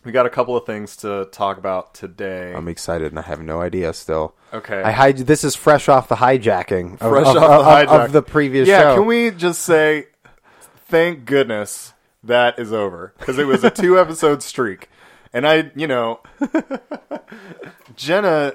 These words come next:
Speaker 1: hadn't planned anything as far as I know. She was just like, "All right, well, welcome to Get It." And I was just like,
Speaker 2: She,
Speaker 1: "Okay."
Speaker 2: she did the whole lead-in,
Speaker 1: I know,
Speaker 2: too,
Speaker 1: she,
Speaker 2: yeah.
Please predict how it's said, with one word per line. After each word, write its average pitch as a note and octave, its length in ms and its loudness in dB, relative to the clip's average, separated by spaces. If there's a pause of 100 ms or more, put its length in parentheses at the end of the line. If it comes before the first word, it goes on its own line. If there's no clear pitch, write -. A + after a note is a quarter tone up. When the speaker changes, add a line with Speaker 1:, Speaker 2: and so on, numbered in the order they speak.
(160)
Speaker 1:
hadn't C3 640 -4 (320)
planned C#3 360 -4
anything G#2+ 420 -8
as F#2+ 120 -16
far A2+ 280 -2
as G2 120 -10
I F#2 140 -12
know. F#2+ 520 -6 (320)
She - 200 -12
was G#2 160 -10
just G2+ 140 -14
like, F#2+ 280 -8 (480)
"All F#3 80 -8
right, A3 400 -2
well, G#3+ 360 4
welcome G3 400 2
to G#3 60 -10
Get A3 220 0
It." A3 140 -2
And C#3+ 80 -8
I D3 40 -6
was C3 100 -12
just - 400 -14
like, C#3 100 -12 (160)
Speaker 2:
She, G#3+ 220 0
Speaker 1:
"Okay." A#3 160 -2
Speaker 2:
she A3+ 240 -2
did G#3+ 160 -2
the D3 120 6
whole E3 260 4
lead-in, F3+ 400 -2
Speaker 1:
I D#3 120 2
know, D3 220 2
Speaker 2:
too, A#2 60 -2
Speaker 1:
she, D3 60 -4
Speaker 2:
yeah. B2 180 -2